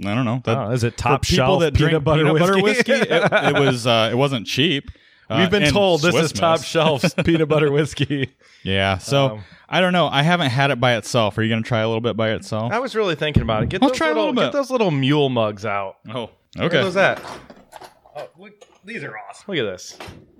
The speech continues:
Speaker 2: For all our YouTube, our YouTube viewers, we're gonna try this.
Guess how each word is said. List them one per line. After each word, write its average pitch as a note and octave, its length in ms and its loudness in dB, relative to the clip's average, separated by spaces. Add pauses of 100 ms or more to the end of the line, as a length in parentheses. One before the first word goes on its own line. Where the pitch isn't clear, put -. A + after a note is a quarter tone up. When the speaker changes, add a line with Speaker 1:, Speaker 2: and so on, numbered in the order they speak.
(100)
Speaker 2:
For C#3+ 200 2
all C3 120 8
our G#2 260 2
YouTube, A#2 480 -8 (100)
our B2 120 -2
YouTube A#2+ 400 2
viewers, G#2+ 540 -2 (760)
we're A#2 100 -8
gonna G#2+ 180 -2
try G2+ 340 0
this. F#2 420 -8